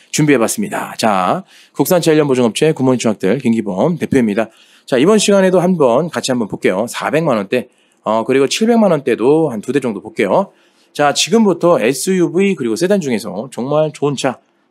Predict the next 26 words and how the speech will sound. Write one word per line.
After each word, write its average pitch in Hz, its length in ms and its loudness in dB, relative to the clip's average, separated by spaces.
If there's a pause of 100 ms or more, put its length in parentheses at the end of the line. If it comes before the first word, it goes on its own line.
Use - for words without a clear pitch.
자, 95 140 -6
연비가 143 280 2
잘 202 220 -2
나오고 101 580 -2 (220)
십오 208 340 0
킬로 180 240 2
정도 131 260 2
나오는 107 300 0
차량들, 98 540 -4 (180)
정말 143 340 0
괴물급 165 680 0
연비를 156 400 4
자랑하는 131 600 2 (480)
그런 160 320 2
차량 131 240 2
한번 113 180 -2
또 113 80 -6
소개를 165 320 2
한번 120 160 2
해드릴게요. 131 460 0 (520)
자, 127 300 2
이 131 120 0
차량 180 420 2
현재 180 240 4
지금, 127 580 0
어, 101 480 0